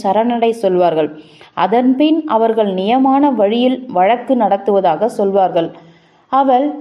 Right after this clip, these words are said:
சேம்பர்ஸ் எஸ்லியின் இருந்து அற்புதமான கடைகளின் முகப்புகளில் பார்த்தாள். "உங்களிடம் எவ்வளவு பணம் உள்ளது?" லெங்டன் தன் பர்ஸை சோதித்தார்.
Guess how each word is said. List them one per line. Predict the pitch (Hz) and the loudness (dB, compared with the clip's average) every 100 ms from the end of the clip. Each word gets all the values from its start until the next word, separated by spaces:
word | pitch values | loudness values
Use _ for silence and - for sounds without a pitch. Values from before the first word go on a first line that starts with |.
| - | -2
சேம்பர்ஸ் | 294 311 320 311 311 | 0 2 2 0 -2
எஸ்லியின் | - 208 - 233 190 202 262 | -4 -4 -2 -4 -2 -2 -4
இருந்து | 196 208 185 175 226 - - | -2 0 0 0 -2 -2 -2
அற்புதமான | 220 220 - 320 311 247 185 175 240 - | -2 -2 -2 0 2 2 2 0 -2 -2
கடைகளின் | 214 220 254 254 226 254 254 | 0 2 2 2 0 0 -4
முகப்புகளில் | 190 196 247 254 233 190 180 247 - | -6 -2 -2 0 0 0 0 -2 -2
பார்த்தாள். | 180 175 170 151 - - - _ _ _ _ _ | -2 0 -2 -2 -4 -18 -20 _ _ _ _ _
"உங்களிடம் | 269 294 302 277 320 | 0 2 4 2 2
எவ்வளவு | 285 226 269 311 302 | 2 2 2 2 0
பணம் | 226 214 226 | 0 0 0
உள்ளது?" | 214 196 180 190 196 - - _ _ _ _ _ _ _ _ _ _ _ _ _ _ _ _ | 0 0 0 -2 -4 -16 -20 _ _ _ _ _ _ _ _ _ _ _ _ _ _ _ _
லெங்டன் | 269 302 330 320 302 302 | 0 2 2 2 0 0
தன் | 247 226 | -2 0
பர்ஸை | 214 233 - 262 | -2 0 -2 -2
சோதித்தார். | 269 208 208 208 185 175 | 0 0 0 0 0 0